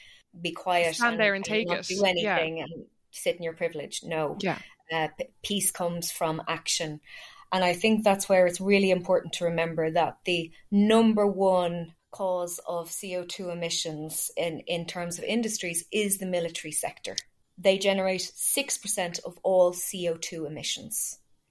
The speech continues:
Speaker 1: Six percent. And that's only an estimate, Cara, because under the various protocols, the U S refused to,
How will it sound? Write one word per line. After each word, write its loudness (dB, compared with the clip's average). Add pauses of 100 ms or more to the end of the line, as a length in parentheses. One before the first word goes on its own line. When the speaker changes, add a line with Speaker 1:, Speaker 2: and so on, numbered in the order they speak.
Speaker 1:
Six 0
percent. -8 (280)
And 0
that's 2
only 4
an -4 (100)
estimate, -2
Cara, -6
because -2 (460)
under 4
the -8
various 0
protocols, -6 (420)
the -4
U 2
S 0
refused -6
to, -10